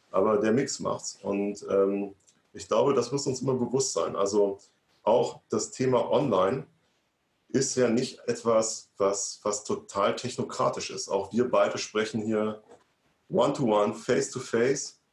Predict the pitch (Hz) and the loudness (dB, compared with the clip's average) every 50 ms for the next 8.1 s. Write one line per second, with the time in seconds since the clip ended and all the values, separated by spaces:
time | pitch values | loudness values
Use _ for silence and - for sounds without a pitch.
0 | _ _ _ _ _ _ _ _ _ _ _ - 98 101 104 104 104 104 107 107 | _ _ _ _ _ _ _ _ _ _ _ 0 2 4 4 4 4 2 2 2
1 | 107 107 104 101 104 - - _ _ _ - 107 107 107 110 110 107 - - - | 0 0 0 -2 -4 -8 -14 _ _ _ -2 0 2 2 2 0 0 -2 0 0
2 | 107 107 - - - 98 95 117 - - - 113 - - 117 - - - 123 123 | 0 0 0 0 0 2 2 2 0 -4 -6 -6 -4 -4 -4 -4 -2 -2 -2 -2
3 | 107 - - - 104 104 - 107 104 - - 120 113 - 110 95 98 107 - - | -2 -4 -4 -4 -4 -2 -2 -4 -4 -4 -4 -4 -4 -2 0 2 2 2 0 -2
4 | - 117 - - 104 - - - - 123 127 123 - 120 98 95 - - - - | -4 -6 -6 -6 -6 -6 -6 -6 -4 -4 -4 -2 0 -2 -2 -2 -2 -2 0 0
5 | - 123 - - - 117 101 98 - - - 107 98 104 98 107 131 135 98 95 | 0 0 0 -2 -2 0 0 0 0 -2 -4 -4 -2 0 2 2 2 2 0 -2
6 | - - _ _ _ _ _ - 117 - - 92 98 95 - - 104 101 107 127 | -4 -8 _ _ _ _ _ -16 -8 -2 0 2 2 2 0 0 0 0 2 2
7 | 131 127 - - 135 113 110 - - - 101 - - - - - - - 90 - | 0 0 -2 -2 -4 -4 -2 -4 -4 -4 -6 -8 -8 -8 -10 -10 -6 -4 -4 -4
8 | - - | -4 -8